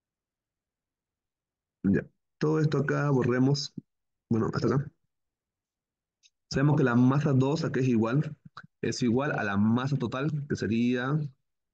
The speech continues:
es igual a la masa uno, que es igual a ¿cuánto?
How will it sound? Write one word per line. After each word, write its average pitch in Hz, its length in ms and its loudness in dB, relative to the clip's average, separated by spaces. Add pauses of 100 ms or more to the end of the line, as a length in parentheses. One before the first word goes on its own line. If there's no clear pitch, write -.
es 113 120 -2
igual 117 320 0
a 117 40 -2
la 104 100 -2
masa 110 580 -2 (180)
uno, 151 360 4 (1300)
que 113 200 0
es 113 160 -2
igual 131 380 2
a 120 100 -4
¿cuánto? 123 420 -2